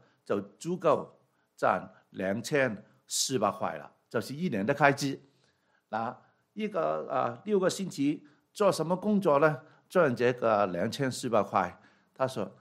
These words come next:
结果他找一份连工作，工作都要躺平的工作，这是什么呢？他去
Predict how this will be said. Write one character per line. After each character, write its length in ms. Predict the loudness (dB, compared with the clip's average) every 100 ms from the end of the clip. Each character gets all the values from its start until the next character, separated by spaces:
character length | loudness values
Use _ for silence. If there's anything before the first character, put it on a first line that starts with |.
| _ _
结 160 | 0 2
果 360 | 2 0 -6 _ _
他 160 | 4 4
找 260 | 4 2 2
一 80 |
份 300 | 0 -2 -4 -12 _ _
连 220 | 0 0 2
工 300 | 2 2 2
作， 500 | 2 2 2 -2 -20 -2
工 220 | 0 2
作 120 | 0
都 400 | 0 2 2 2
要 360 | 2 4 4 2 -4 -14
躺 260 | -12 -12
平 220 | -10 -6
的 100 | -4
工 160 | -2 -4
作， 280 | -4 -4 -6 _ _ _
这 100 | -8
是 60 | -4
什 140 | -2
么 120 | 0
呢？ 140 | -2 -4 _ _ _ _ _
他 180 | -2
去 500 | -2 -2 -2 -2 -6